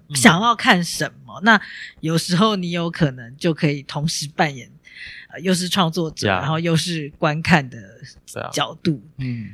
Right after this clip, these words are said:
Speaker 2: 对。
Speaker 1: 所以跟人练习是很重要的。然后跟人的练习久了之后，你发现你可以在这几个位置、几个角度做转换的时候，你自己一个人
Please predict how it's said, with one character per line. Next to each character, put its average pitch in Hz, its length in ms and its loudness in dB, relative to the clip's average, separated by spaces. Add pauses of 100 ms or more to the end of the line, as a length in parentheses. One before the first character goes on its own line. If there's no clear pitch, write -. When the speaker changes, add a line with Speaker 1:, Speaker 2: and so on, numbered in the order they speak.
(160)
Speaker 2:
对。 - 260 -18
Speaker 1:
所 170 160 2
以 175 40 2
跟 175 240 4
人 117 240 6
练 127 180 4
习 101 160 -6
是 107 160 -4
很 95 160 -6
重 90 240 -2
要 90 220 -8
的。 - 180 -20
然 135 100 -2
后 143 140 0
跟 147 180 0
人 110 280 2
的 107 120 0
练 117 180 0
习 101 140 -8
久 90 280 -2
了 95 100 -2
之 113 220 -6
后， 120 220 6
你 95 140 -14 (200)
发 120 160 8
现 110 280 2 (540)
你 117 160 0
可 113 160 6
以 143 120 6
在 123 180 6
这 123 160 4
几 - 400 -6
个 104 280 2
位 131 220 6
置、 101 200 -6
几 104 160 -4
个 95 160 -2
角 95 200 2
度 120 160 0
做 117 200 4
转 92 160 -4
换 101 160 -4
的 95 100 -4
时 98 100 -6
候， 101 60 0
你 95 80 -8
自 113 140 -8
己 95 140 -8
一 101 60 -8
个 92 100 -12
人 85 100 -18